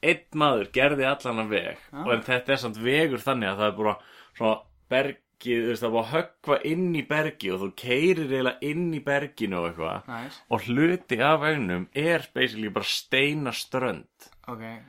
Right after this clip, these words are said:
Speaker 2: og þið fóruð þennan veg á fólksbíl, eða ekki?
Speaker 1: Já, ég, það, ég, þetta er svona slittu jeppi.
Speaker 2: Ok.
Speaker 1: En, eh, va-, sem verður, þú veist, þú getur ekki keyrt þennan veg ef það er flóð.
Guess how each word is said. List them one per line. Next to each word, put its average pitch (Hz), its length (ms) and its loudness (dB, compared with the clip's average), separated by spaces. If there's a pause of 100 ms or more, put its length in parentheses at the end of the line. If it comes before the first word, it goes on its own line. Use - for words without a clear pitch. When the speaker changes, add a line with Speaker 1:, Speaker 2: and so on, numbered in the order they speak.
(160)
Speaker 2:
og 123 80 -10
þið 151 200 -2
fóruð 156 420 0
þennan 139 260 -4
veg 98 260 -2
á 101 140 -2
fólksbíl, - 720 -12
eða 90 160 -14
ekki? 90 240 -16
Speaker 1:
Já, 85 280 6
ég, 95 340 2
það, 90 200 -8
ég, 92 220 -4
þetta 92 180 -4
er 87 40 -2
svona 95 260 -6
slittu 98 320 -4
jeppi. 123 360 0 (400)
Speaker 2:
Ok. 101 180 -10 (800)
Speaker 1:
En, 107 320 2
eh, 107 320 4 (360)
va-, 113 200 -4 (100)
sem 123 220 -2
verður, 127 340 2
þú 110 80 -2
veist, 113 200 -2 (360)
þú 123 180 -6
getur 160 380 2
ekki 127 160 -12
keyrt 147 260 -8
þennan 107 220 -4
veg 104 240 2
ef 113 140 0
það 107 120 2
er 101 120 -6
flóð. 117 400 -4